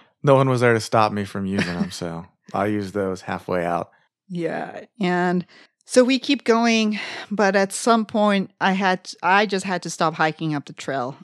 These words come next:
Speaker 2: Um, I remember feeling dizzy and uncoordinated, and I remember you, Jared, thinking it was all in my head.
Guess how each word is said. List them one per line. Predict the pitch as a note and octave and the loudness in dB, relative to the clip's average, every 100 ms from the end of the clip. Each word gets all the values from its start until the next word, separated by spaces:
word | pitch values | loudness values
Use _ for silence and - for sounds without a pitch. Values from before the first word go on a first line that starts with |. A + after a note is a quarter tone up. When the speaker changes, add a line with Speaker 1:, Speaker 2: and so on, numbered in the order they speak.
| _ | _
Speaker 2:
Um, | D#3+ D3 D3 D3 D3 - | -2 0 0 -4 -6 -6
I | E3 | 0
remember | F3 F#3+ G3 | 2 2 2
feeling | G3 F#3+ F#3 E3+ - | 0 0 2 0 -2
dizzy | E3+ E3 F3 E3+ E3+ F3 - _ _ _ _ _ | -2 0 2 2 0 -2 -8 _ _ _ _ _
and | F3 D#3 | 0 2
uncoordinated, | D#3+ D#3+ - F3+ D#3+ D#3 D3 D#3+ D#3+ D3+ | 2 0 4 4 4 0 0 -2 -4 -6
and | - D#3 D3 | -8 -6 -4
I | D3 | -4
remember | D3+ E3 F3 | -2 -2 -4
you, | D#3+ F3 F3+ E3+ F3 | -4 -2 0 0 0
Jared, | E3 D#3+ D3+ | 2 2 2
thinking | D#3 D#3+ E3 | -2 -4 -4
it | D3 | 0
was | D#3 D#3+ - - | 0 0 -6 2
all | F3 D#3 | 4 4
in | D#3 | 4
my | D#3 D#3 | 4 2
head. | E3 D#3 C#3+ C#3 | 2 4 4 2